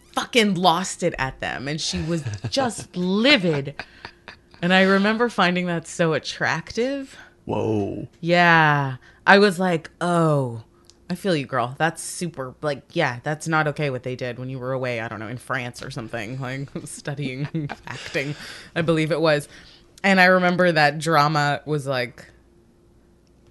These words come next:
Speaker 1: I was, I was thinking, "Oh, that's what,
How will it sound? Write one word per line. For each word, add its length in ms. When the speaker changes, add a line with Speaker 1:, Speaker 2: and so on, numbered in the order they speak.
Speaker 1:
I 140
was, 200
I 80
was 120
thinking, 300
"Oh, 100
that's 400
what, 420